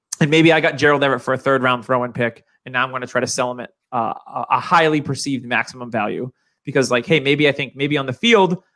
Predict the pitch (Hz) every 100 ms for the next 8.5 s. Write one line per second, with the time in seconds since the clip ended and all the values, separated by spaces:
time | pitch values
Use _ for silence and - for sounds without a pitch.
0 | - 202 214 220 220 269 170 123 123 147
1 | 151 151 175 170 156 147 151 135 139 143
2 | 139 131 123 135 131 123 123 120 123 123
3 | 117 - 117 113 - - - _ _ -
4 | - _ - 120 117 113 - 143 214 220
5 | 190 170 190 147 127 - - _ _ -
6 | - 151 - 139 123 131 135 123 123 147
7 | 135 127 139 123 120 127 127 123 113 -
8 | 110 - - -